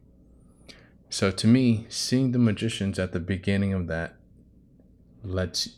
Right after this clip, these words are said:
you know, if you have the eye to see, that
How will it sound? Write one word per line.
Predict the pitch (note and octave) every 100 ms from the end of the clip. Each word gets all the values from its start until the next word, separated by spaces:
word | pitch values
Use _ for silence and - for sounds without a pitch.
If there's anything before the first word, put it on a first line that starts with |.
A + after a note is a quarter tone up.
| -
you | G2 G#2 G#2+
know, | G2+ G#2+ G2+ F2+ C#2 - - - -
if | F#2 - -
you | F2 F2 F#2 - - - _ - - _ - _ _ _ -
have | - F2
the | E2+ -
eye | F2 F2+
to | -
see, | - - G#2 G#2 F#2 F2+
that | F#2 F#2 -